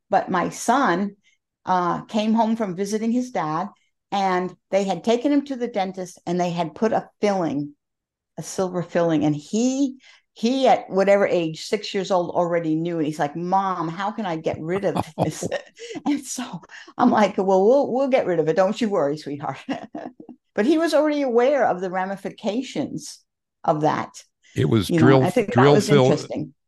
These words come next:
Speaker 2: drill, fill, and bill is, was the, the, the motto of those guys. And they used to stick sharp dental instruments into the teeth, trying to find something that seemed a little soft to drill a hole in. And I was a victim of this. I got seventeen of these things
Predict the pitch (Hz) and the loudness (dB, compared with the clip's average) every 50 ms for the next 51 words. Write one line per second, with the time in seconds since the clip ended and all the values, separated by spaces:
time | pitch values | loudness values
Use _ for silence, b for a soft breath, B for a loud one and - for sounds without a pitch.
0 | _ _ - 117 120 131 139 135 143 139 131 - - - 127 113 113 117 110 - | _ _ 0 2 4 6 6 4 2 0 -4 -6 -2 0 0 2 2 0 -2 -4
1 | 95 95 92 82 82 110 113 101 90 85 - - - 101 95 92 - - - - | -4 -6 -6 -4 -2 -2 0 0 -2 -4 -8 -12 -12 -10 -10 -10 -10 -12 -14 -4
2 | 107 101 98 90 80 78 87 85 80 80 82 B B B B B B _ - 95 | -2 0 0 0 0 -2 -2 -4 -4 -4 -6 B B B B B B _ -4 -4
3 | 95 - - - - 95 90 90 85 101 123 143 143 123 92 82 - - - - | -4 -4 -8 -6 -2 0 0 2 2 4 4 4 4 4 4 2 0 -2 -4 -4
4 | - - - 80 80 85 92 104 104 101 98 104 104 113 127 120 - - 95 - | -6 -6 -6 -4 -4 -4 -4 -4 -4 -2 -2 0 0 0 -2 -2 -4 -6 -6 -2
5 | - 135 123 - - - - - 123 127 143 - - 113 120 123 120 110 101 98 | 0 0 0 -2 -6 -6 -4 -2 -2 -2 -2 -2 -2 -2 -2 0 -2 -4 -4 -6
6 | - - 92 92 95 95 - 101 104 104 98 95 90 - 123 127 120 107 - - | -6 -8 -8 -8 -8 -8 -6 -4 -2 -2 -2 -4 -4 -2 -2 -2 -2 -4 -4 -4
7 | 101 98 101 95 - - - 104 101 98 - - 113 107 104 101 95 87 - - | -4 -2 -2 -4 -4 -4 -2 -2 -2 -2 -4 -6 -6 -6 -4 -4 -4 -4 -4 -4
8 | - 117 113 107 - 110 104 101 - - - - 135 135 117 - - B B B | -4 -2 -2 0 0 -2 -2 -2 -4 -6 -4 -2 0 0 -2 -2 -6 B B B
9 | B B B B B - - 104 101 101 113 131 127 120 120 120 113 90 87 120 | B B B B B -8 -8 -6 0 2 2 4 4 4 4 4 2 2 2 4
10 | 156 208 202 120 90 85 85 101 107 104 104 - - 110 123 143 143 104 87 98 | 4 4 4 2 0 -2 -4 -4 -4 -6 -6 -4 -2 0 0 2 0 0 -2 -2
11 | 95 104 104 - 104 - 95 95 101 117 120 - 107 110 110 107 104 95 - - | -2 -4 -4 -4 -6 -8 -6 -6 -6 -6 -4 -4 -4 -2 0 -2 -2 -4 -4 -4
12 | - 117 110 113 107 - 120 123 127 127 107 101 98 - - - 113 107 110 107 | -4 -4 -4 -4 -6 -6 -4 -4 -4 -4 -4 -6 -6 -8 -8 -8 -6 -6 -6 -8
13 | - | -10